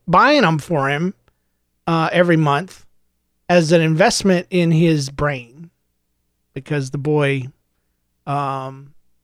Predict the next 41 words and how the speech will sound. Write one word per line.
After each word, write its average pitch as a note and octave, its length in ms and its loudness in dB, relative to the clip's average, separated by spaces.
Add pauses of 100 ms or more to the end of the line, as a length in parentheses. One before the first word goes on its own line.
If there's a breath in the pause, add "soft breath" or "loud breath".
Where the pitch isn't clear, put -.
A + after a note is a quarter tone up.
(100)
if C#3+ 100 -14
he's D3 220 -4
gonna D#3 160 0
be D3 300 0
a, C3+ 240 -4
a, B2+ 460 -12 (520)
an C#3+ 80 -8
engineer, C#3 640 -4 (460)
we D#3+ 100 -2
need E3 200 0
to, C#3+ 300 -2 (160)
you E3 60 -6
know, C#3 120 -4
help D#3+ 260 -6
him C#3+ 100 -8
out. G3+ 220 -12 (400)
It's C#3 180 -8
like, D3 340 -2
if D#3+ 140 -4
he E3+ 120 4
was D3 140 0
an D3+ 60 0
artist, F#3+ 380 2
we'd D#3 160 0
buy E3 180 4
him E3 120 2
art G#3+ 160 2
supplies. D#3 440 -2
That's F#3 160 -10
what F3 100 0
I D3+ 40 0
told E3+ 240 0
his D3 120 0
mom. F3 380 2 (480)
If D3 100 -18
he E3+ 140 4
was D#3 200 0
a D3 140 -2 (480)
basketball E3+ 640 0
player, F#3 400 4
we'd E3 320 -2